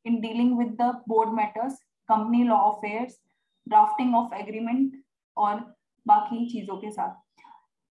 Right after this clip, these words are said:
जो कैंडिडेट्स यहाँ पे एलिजिबल है और अप्लाई करना चाहते हैं वो अपना biodata with certificates, अ, इस attach, attached documents के साथ इस, अ, एड्रेस पे पोस्ट कर सकते हैं through speed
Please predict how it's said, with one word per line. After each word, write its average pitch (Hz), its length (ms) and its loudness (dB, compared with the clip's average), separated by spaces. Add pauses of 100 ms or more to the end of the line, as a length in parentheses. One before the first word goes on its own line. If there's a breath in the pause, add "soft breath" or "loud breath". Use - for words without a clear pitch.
जो 277 360 2
कैंडिडेट्स 240 540 -2
यहाँ 240 120 4
पे 262 140 -4
एलिजिबल 240 520 0
है 254 200 0
और 240 140 -2
अप्लाई 196 340 -2
करना 220 320 -6
चाहते 220 320 -4
हैं 233 340 -8 (440)
वो 233 100 0
अपना 254 340 4
biodata 220 580 4
with 247 300 -6
certificates, 220 680 -8 (600)
अ, 202 340 6 (580)
इस 240 160 -4 (160)
attach, 226 400 4 (1700)
attached 226 440 4
documents 220 480 -4
के 233 160 -6
साथ 254 260 2 (520)
इस, - 320 -6
अ, 214 460 2 (300)
एड्रेस 214 340 -4
पे 247 100 0
पोस्ट 233 360 -2
कर 214 100 -2
सकते 220 340 -8
हैं 247 280 2
through 254 260 2
speed 226 340 -2